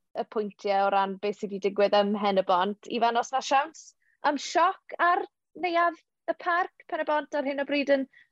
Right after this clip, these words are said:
drydydd ar bedwar deg pump o bwyntiau, mond un pwynt tu ôl Ceicona sy'n ail. Yw tîm Rhys Griffiths o'r diwedd yn mynd i gael buddugoliaeth yn erbyn y Seintiau Newydd? Achos ma' nhw 'di dod mor,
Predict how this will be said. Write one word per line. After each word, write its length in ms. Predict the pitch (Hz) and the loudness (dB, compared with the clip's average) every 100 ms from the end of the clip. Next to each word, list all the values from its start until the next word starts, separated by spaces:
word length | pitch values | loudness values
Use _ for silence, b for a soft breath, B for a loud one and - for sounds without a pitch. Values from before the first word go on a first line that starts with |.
| _ - | _ -4
drydydd 480 | 269 254 247 285 | 2 2 4 4
ar 140 | 262 247 | 4 2
bedwar 240 | 254 240 | 0 -2
deg 140 | 247 240 | -6 -8
pump 380 | - 247 254 240 | -4 -4 -4 -8
o 20 | |
bwyntiau, 560 | 233 226 202 - 240 240 | -2 0 -2 0 2 4
mond 220 | 233 226 - | 2 0 0
un 300 | 254 277 277 | 2 2 0
pwynt 460 | - 254 247 - - | 0 0 0 -8 -12
tu 140 | - | -2
ôl 140 | 240 233 | -2 -2
Ceicona 600 | - 233 - 247 214 220 226 b b b _ _ | -4 -4 0 0 2 2 0 b b b _ _
sy'n 300 | - 254 226 - | -4 -2 -2 -2
ail. 580 | - 240 208 185 196 233 - _ _ _ | 0 4 4 4 2 2 -2 _ _ _
Yw 240 | 254 302 311 | 0 2 0
tîm 300 | - 294 269 | -4 -8 -6
Rhys 220 | 277 - | -8 -6
Griffiths 440 | - 262 247 247 - - | -4 -2 0 0 0 2
o'r 220 | 247 247 226 - | 4 4 -2 -4
diwedd 640 | 254 247 214 180 190 202 | -4 0 0 2 0 0
yn 140 | - 214 | -6 -6
mynd 120 | 208 | -4
i 40 | 196 | 0
gael 160 | 190 | 0
buddugoliaeth 680 | 190 196 190 190 180 180 180 | 0 -4 0 0 2 0 -2
yn 80 | 190 | -6
erbyn 240 | 175 175 175 | -6 -8 -10
y 60 | |
Seintiau 340 | 180 180 185 175 | -8 -6 -2 2
Newydd? 320 | 165 160 180 | 4 4 2
Achos 220 | 208 214 | -2 0
ma' 80 | 226 | 2
nhw 140 | 254 233 | 4 2
'di 140 | 247 | 2
dod 180 | 247 214 | 0 0
mor, 480 | 254 262 277 277 | 0 4 6 4